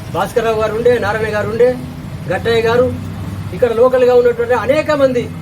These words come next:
పార్టీ యూనియన్ కార్యకర్తలు వారికి అండగా నిలబడ్డారు. ఏదేమైనా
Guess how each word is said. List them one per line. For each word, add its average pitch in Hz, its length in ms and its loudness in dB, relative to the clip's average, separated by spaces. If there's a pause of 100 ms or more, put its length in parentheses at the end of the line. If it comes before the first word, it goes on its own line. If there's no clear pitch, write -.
(120)
పార్టీ 254 360 -4
యూనియన్ 233 360 -2
కార్యకర్తలు 220 680 -2 (440)
వారికి 208 280 -2
అండగా 226 300 2
నిలబడ్డారు. 240 500 2 (600)
ఏదేమైనా 277 680 2